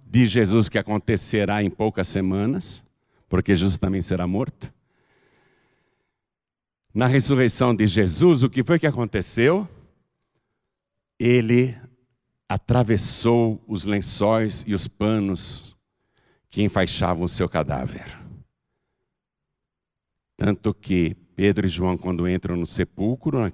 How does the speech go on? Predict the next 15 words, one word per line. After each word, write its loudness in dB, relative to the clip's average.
naquele -4
domingo -2
à -2
tarde, -6
eles 0
veem 2
os -2
panos 0
exatamente 0
na 2
posição 2
que -4
estava 0
o 0
defunto 0